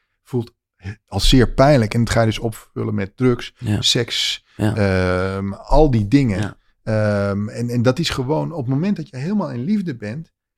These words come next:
Speaker 1: dan wil je alleen nog maar vanuit die puurheid die liefde geven.
Speaker 2: Ja.
Speaker 1: Want dan ben je vol van liefde. Eh, Jezus zei het ook, he, eh, "God is love and he, he who dwelleth in love dwelleth in me." In God dus.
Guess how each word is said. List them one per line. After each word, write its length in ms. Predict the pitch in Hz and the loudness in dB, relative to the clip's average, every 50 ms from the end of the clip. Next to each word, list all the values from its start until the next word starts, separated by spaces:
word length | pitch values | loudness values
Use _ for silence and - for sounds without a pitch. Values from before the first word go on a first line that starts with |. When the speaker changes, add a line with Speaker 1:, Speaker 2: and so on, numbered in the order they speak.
| _ | _
Speaker 1:
dan 120 | _ 147 143 | _ -2 0
wil 100 | 165 175 | 0 0
je 120 | 165 160 | 0 -2
alleen 200 | 143 147 175 180 | -4 -4 -4 -4
nog 100 | 160 139 | -4 -4
maar 260 | 139 147 143 123 117 147 202 - _ _ _ _ _ | -4 -4 -6 -6 -8 -10 -14 -20 _ _ _ _ _
vanuit 340 | _ - 135 127 117 110 107 - | _ -6 -4 -4 -4 -4 -6 -8
die 160 | 120 113 107 | -8 -8 -8
puurheid 540 | 107 - 208 220 226 196 117 95 101 113 107 | -6 -2 -2 0 0 0 -2 -2 -4 -4 -4
die 100 | - 180 | -4 -4
liefde 260 | 165 135 104 - 107 | -4 -4 -4 -6 -10
geven. 440 | 110 - 190 220 220 185 110 104 101 | -8 -6 -4 -2 -2 -2 -4 -4 -6
Speaker 2:
Ja. 100 | 104 117 | -4 -2
Speaker 1:
Want 140 | 127 143 139 | -2 -2 -2
dan 120 | 190 180 165 | -2 0 0
ben 120 | 160 139 | 0 -2
je 100 | 120 110 | -2 -4
vol 220 | - 190 196 202 | -2 -2 -2 -2
van 180 | - - 127 117 | -2 -4 -6 -6
liefde. 420 | 107 101 95 - _ 98 104 - - _ _ _ _ _ _ | -6 -8 -10 -12 _ -16 -16 -16 -18 _ _ _ _ _ _
Eh, 340 | - 190 170 151 147 143 135 | -8 -6 -6 -4 -4 -2 0
Jezus 260 | 143 147 139 120 - | 0 0 0 -2 -4
zei 140 | - 117 113 | -4 -6 -6
het 120 | 107 - | -6 -8
ook, 240 | 135 135 131 - _ _ | -10 -10 -10 -12 _ _
he, 140 | 110 139 - _ | -18 -18 -18 _
eh, 260 | _ 117 113 107 107 107 - 143 127 120 | _ -12 -8 -8 -6 -6 -6 -8 -8 -4
"God 260 | 110 131 139 170 170 165 | 0 2 2 4 2 2
is 140 | 165 - | 0 -2
love 400 | - 143 127 117 113 113 - - | -4 -6 -6 -6 -6 -8 -8 -8
and 100 | 113 107 | -8 -8
he, 200 | 107 104 110 - - _ _ 104 | -6 -8 -10 -12 -14 _ _ -6
he 160 | 107 156 170 151 | -4 -2 -2 0
who 160 | 123 117 107 | -2 -2 -2
dwelleth 500 | 104 117 135 139 143 135 123 - - _ _ _ _ _ _ _ _ _ _ | -2 0 0 0 0 -2 -6 -8 -12 _ _ _ _ _ _ _ _ _ _
in 340 | _ 113 104 98 95 92 90 | _ -2 0 0 0 -2 -2
love 500 | 90 98 107 120 127 131 131 127 - - - - | 0 2 2 2 2 0 -2 -4 -8 -12 -14 -6
dwelleth 400 | 107 104 110 104 107 107 - - | 0 0 2 2 2 0 0 0
in 220 | 107 101 95 98 | -2 -2 2 4
me." 300 | 107 117 101 90 - - - | 4 4 4 2 -2 -6 -6
In 140 | - 101 95 | -6 -6 -6
God 260 | - - - - - | 0 2 2 2 2
dus. 200 | 101 95 - | -2 -4 -6